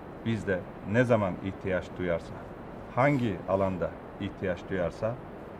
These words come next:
Azerbaycan'a her türlü desteği vermeye hazırız. Bunu Cumhurbaşkanımız Erdoğan, bizler her platformda, e, anlatıyoruz,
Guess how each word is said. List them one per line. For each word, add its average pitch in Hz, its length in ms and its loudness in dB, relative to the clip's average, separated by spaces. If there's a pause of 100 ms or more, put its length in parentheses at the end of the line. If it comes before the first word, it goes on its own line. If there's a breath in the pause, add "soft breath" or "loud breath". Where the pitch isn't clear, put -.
(120)
Azerbaycan'a 98 840 4 (100)
her 120 200 8
türlü 90 260 -4
desteği 95 440 -2
vermeye 98 440 2 (420 loud breath)
hazırız. 104 420 4 (500)
Bunu 104 360 2
Cumhurbaşkanımız 95 840 2
Erdoğan, 87 440 4 (480)
bizler 98 380 4 (440)
her 131 180 8
platformda, 92 760 0 (400)
e, 85 360 0
anlatıyoruz, 95 640 0